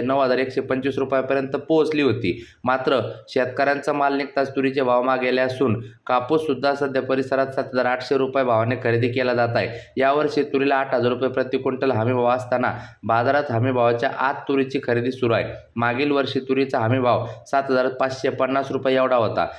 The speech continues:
यावर्षी चारशे पन्नास रुपयाची वाढ झाली होती, परंतु तुरीचे भाव पुन्हा एकदा कमी झालेले आहे. आता मानवतच्या पावत्या दाखवतो. कृषी उत्पन्न बाजार समिती मानवत, पहिली पावती मित्रांनो सात हजार सातशे पंच्याहत्तर ची पावती मानवतची शेतकऱ्याच्या नावास आहे.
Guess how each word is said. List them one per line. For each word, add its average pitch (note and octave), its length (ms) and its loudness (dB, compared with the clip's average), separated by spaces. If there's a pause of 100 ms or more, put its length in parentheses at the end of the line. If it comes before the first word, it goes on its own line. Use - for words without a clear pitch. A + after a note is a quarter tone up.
(180)
यावर्षी C#3 460 2
चारशे C3+ 380 0
पन्नास C3 360 0
रुपयाची C3 360 0
वाढ C3 160 2
झाली A#2 200 4
होती, A#2 200 2
परंतु B2 400 0
तुरीचे C3+ 420 0
भाव A#2+ 240 2
पुन्हा B2 240 0
एकदा B2+ 180 0
कमी C3+ 280 0
झालेले G2+ 240 2
आहे. - 380 -8
आता A#2 260 0
मानवतच्या C3 500 0
पावत्या C3 360 2
दाखवतो. A#2 600 0 (200)
कृषी C#3 220 2
उत्पन्न C#3 280 0
बाजार C3 300 2
समिती B2+ 360 -2
मानवत, C3 300 2
पहिली C3+ 360 2
पावती C3 340 0
मित्रांनो C3 400 0
सात C3 280 0
हजार B2 220 2
सातशे A#2+ 720 -2 (100)
पंच्याहत्तर C3 520 0
ची A#2 160 -2
पावती B2 360 0
मानवतची B2 460 0
शेतकऱ्याच्या A#2 540 -2
नावास A#2 360 2
आहे. F#2+ 100 2